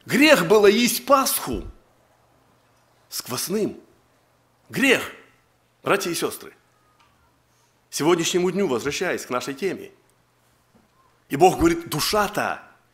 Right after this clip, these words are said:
исчислится из народа моего. Истребится,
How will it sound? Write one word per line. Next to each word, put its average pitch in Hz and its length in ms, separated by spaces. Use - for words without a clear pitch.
исчислится 165 920
из 143 240
народа 151 400
моего. 90 420
Истребится, - 680